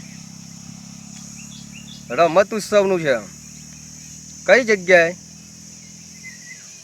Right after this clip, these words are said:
તે બરાબર. યાર, અમે પણ ચો રમવા આવીએ? અમે તો આવું બધું કોઈ રમતા નહીં. હા, એટલે અમે અમારી રીતે માણસ ઊભા કરીએ ને,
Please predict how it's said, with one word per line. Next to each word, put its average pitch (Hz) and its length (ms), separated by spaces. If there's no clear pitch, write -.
તે 151 60
બરાબર. 170 440
યાર, 202 200
અમે 156 220
પણ 202 200
ચો 285 160
રમવા 196 280
આવીએ? 185 180
અમે 175 160
તો 196 100
આવું 196 180
બધું 196 200
કોઈ 220 140
રમતા 190 360
નહીં. 196 460
હા, 156 560
એટલે 156 140
અમે 160 160
અમારી 175 340
રીતે 190 220
માણસ 185 380
ઊભા 175 280
કરીએ 185 560
ને, 185 260